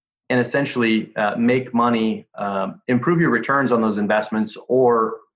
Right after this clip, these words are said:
from the expense side of things, essentially reduce the cost of that purchase, uh, because you're really making money, uh, by operating as your own bank. And so, uh, you may be wondering, "Well, you know, how on earth can you operate as your own bank?"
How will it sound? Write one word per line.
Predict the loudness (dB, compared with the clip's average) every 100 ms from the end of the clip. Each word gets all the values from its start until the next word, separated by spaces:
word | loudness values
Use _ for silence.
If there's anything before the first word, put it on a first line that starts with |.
| _ _ _ _
from | -2 0
the | 0
expense | -2 -2 -2 0
side | -2
of | -2 -2
things, | -4 -4
essentially | -4 -2 -2 -2
reduce | -2 -2 0 -2 -2
the | -6
cost | -2 0 0 -2
of | -4
that | -2 -4 -2
purchase, | -2 0 -4 -4 -12 _ _ _ _ _ -2
uh, | 0
because | 0 0 -2 0
you're | 2
really | 2 2 2
making | 2 0 0 0
money, | 0 0 0 -4 -8 _ _ _ _
uh, | -2 0
by | 0 2
operating | 2 2 2 0 0 -2 -2
as | -2
your | -2 -2
own | -2 -2
bank. | 0 -2 -6 -20 _ _ _ _ _ _ _ _
And | -4 0
so, | 2 2 0 -6 _ _ _ -6
uh, | -2
you | 2
may | 2
be | 2
wondering, | 2 4 2 0 0
"Well, | 0 -2 -10 -20 -16 -6
you | -4
know, |
how | 0 2
on | 2 2
earth | 0 -2
can | -4 -2
you | 0
operate | 0 2 0 0 0
as | -2 -2
your | -4
own | -4 -2
bank?" | -2 -4 -6